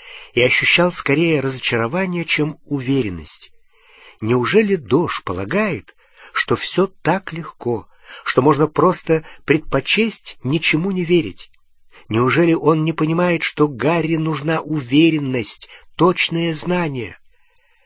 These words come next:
Возможно, Дож догадался, что чувствует Гарри, потому что заговорил быстро и озабоченно. «Гарри, Рита Скитер ужасная». Их прервало визгливое кудахтанье.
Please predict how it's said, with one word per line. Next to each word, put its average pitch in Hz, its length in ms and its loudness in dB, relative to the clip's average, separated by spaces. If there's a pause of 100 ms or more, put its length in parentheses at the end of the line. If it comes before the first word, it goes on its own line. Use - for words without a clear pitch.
(320)
Возможно, 151 720 4
Дож 139 420 4
догадался, 139 800 0
что - 220 -6
чувствует 147 640 -2
Гарри, 175 280 -2
потому 107 300 -4
что - 200 -4
заговорил 117 400 0
быстро 156 480 -2
и 160 40 0
озабоченно. 123 720 -2 (720)
«Гарри, 117 400 -4 (360)
Рита 127 300 0
Скитер - 500 -2
ужасная». 117 720 -4 (500)
Их 151 300 2 (120)
прервало 113 720 0 (220)
визгливое 123 640 0
кудахтанье. 85 760 -6